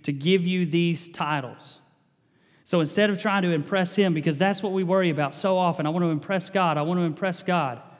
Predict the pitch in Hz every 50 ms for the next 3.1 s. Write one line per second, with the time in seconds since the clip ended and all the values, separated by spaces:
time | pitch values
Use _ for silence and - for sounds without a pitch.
0 | - - - - - - - _ _ - 175 180 202 202 190 185 170 175 147 -
1 | 160 170 175 170 165 165 156 147 151 156 156 151 139 127 139 135 131 139 143 156
2 | 151 143 147 - 147 135 131 131 139 143 135 127 - - 131 113 - 131 131 117
3 | 110 117